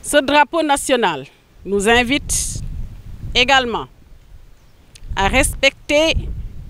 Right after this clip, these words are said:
les valeurs de notre chère République. Et c'est d'ailleurs l'occasion pour nous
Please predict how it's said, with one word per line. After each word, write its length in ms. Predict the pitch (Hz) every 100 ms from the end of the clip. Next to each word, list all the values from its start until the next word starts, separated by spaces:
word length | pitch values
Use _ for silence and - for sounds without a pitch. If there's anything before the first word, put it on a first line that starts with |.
| - - - - - - - - -
les 220 | 190 226
valeurs 500 | 233 277 311 330 311
de 140 | 247
notre 420 | 247 254 285 -
chère 340 | - - 277 277
République. 760 | 190 240 233 233 233 - - - - - - - - - - - - - - - - - - - - - - - - - - - - -
Et 120 | 208
c'est 160 | 220 226
d'ailleurs 320 | 214 220 254
l'occasion 640 | 233 220 247 214 190 233 247
pour 180 | 220
nous 260 | 202 190 190